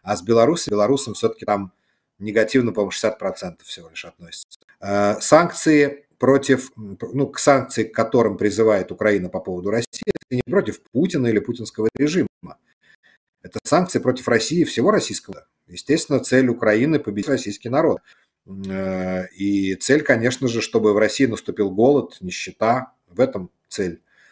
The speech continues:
э, Украины. В отношении белорусов украинцы такого не хотят.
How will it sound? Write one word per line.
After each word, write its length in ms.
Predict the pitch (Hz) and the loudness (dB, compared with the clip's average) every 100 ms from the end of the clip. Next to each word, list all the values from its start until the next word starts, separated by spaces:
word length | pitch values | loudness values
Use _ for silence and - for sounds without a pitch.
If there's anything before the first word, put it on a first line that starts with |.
| _ - | _ -12
э, 60 | |
Украины. 720 | 101 95 - 113 101 87 85 _ _ _ - | -10 -6 2 2 2 -2 -10 _ _ _ -12
В 60 | |
отношении 420 | 104 113 120 123 | -4 0 4 4
белорусов 580 | 120 120 113 147 180 175 | 4 4 4 2 0 -4
украинцы 360 | 151 123 147 - | 0 2 2 2
такого 280 | 185 151 147 | 2 4 4
не 100 | 143 | 2
хотят. 520 | 156 - 156 - | 0 0 -2 -2